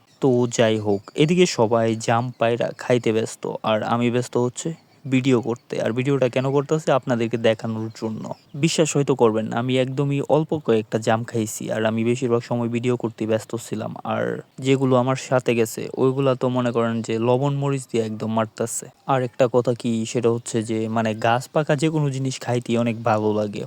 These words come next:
হোক সেটা যে কোনো ফল হতে পারে, গাছ পাকা মানেই জোস। আর বর্তমান সময়ে বাজার থেকে কোনো ফল কিনে খাইতে গেলেই সেটার মধ্যে মেডিসিন, বিভিন্ন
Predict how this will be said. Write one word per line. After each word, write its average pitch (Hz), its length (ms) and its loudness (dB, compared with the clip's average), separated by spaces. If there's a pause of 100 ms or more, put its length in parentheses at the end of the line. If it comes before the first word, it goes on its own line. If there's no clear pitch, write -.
হোক 117 140 0 (300)
সেটা 120 300 0
যে 147 200 0
কোনো 165 180 0
ফল 123 220 0
হতে 113 260 -4
পারে, 101 240 -4 (100)
গাছ 117 260 0
পাকা 143 280 0
মানেই 123 420 -2 (220)
জোস। 107 480 -4 (100)
আর 120 300 6
বর্তমান 131 440 0
সময়ে 113 340 -4
বাজার 127 320 2
থেকে 151 260 -2
কোনো 147 220 -2
ফল 127 500 0 (100)
কিনে 165 240 0
খাইতে 151 340 -2
গেলেই 135 240 0
সেটার 123 280 -4
মধ্যে 120 340 -2
মেডিসিন, 113 560 -2
বিভিন্ন 113 320 -2